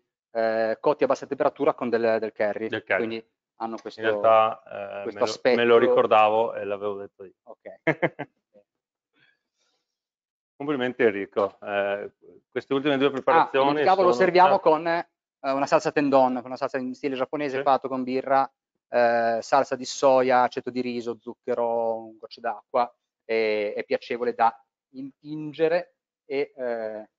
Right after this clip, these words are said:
Speaker 1: li, li mettiamo un pochino sopra, oppure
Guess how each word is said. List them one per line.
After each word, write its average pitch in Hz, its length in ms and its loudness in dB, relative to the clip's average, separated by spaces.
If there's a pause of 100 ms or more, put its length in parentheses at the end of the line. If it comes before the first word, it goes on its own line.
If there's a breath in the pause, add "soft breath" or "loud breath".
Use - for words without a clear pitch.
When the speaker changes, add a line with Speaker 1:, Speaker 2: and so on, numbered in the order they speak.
Speaker 1:
li, 113 180 -18
li 113 120 -20
mettiamo 120 400 -2 (280)
un - 80 -20
pochino 135 280 -8
sopra, 180 420 0 (260)
oppure 120 600 -4